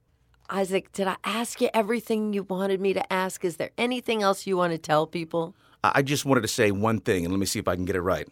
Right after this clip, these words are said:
Speaker 1: Okay.
Speaker 2: <clears throat> This is Louisiana Eats
Speaker 1: <laughs>
Speaker 2: with Poppy Tooker.
Speaker 1: Thanks, Isaac.
Speaker 2: Thank you, Poppy. Anytime.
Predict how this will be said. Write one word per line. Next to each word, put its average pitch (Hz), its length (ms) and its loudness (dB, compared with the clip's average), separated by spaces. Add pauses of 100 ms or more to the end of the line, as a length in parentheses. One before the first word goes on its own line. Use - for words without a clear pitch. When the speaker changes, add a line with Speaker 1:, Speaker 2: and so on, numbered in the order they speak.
(100)
Speaker 1:
Okay. 143 760 2
Speaker 2:
<clears throat> - 80 -20 (1000)
This 117 220 4
is 92 260 0
Louisiana 82 1120 -2
Eats - 420 -4 (120)
Speaker 1:
<laughs> - 100 -2
Speaker 2:
with 90 180 -2
Poppy 92 240 2
Tooker. - 280 -2 (2500)
Speaker 1:
Thanks, 185 440 -4
Isaac. 143 800 0
Speaker 2:
Thank 117 260 0
you, 87 100 -4
Poppy. 80 400 -4
Anytime. 87 420 -4